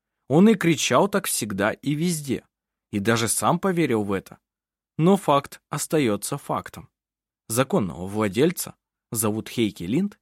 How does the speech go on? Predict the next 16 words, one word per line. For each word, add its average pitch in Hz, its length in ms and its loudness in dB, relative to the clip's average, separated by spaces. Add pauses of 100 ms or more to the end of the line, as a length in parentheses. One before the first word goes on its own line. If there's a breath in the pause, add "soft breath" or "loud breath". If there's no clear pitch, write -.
из 107 200 -4
рода 92 280 -2
людей 170 300 0
льда. 147 360 -6 (1120)
Утверждение 117 720 0
Снивеля 113 540 -2
о - 20 -10
том, 139 240 -4
что - 180 -12
он 95 60 -4
располагает 117 720 -2
письмом 120 420 -4
от 104 140 -8
матери 117 400 -2
деда 92 320 -2
Хейке, - 520 -4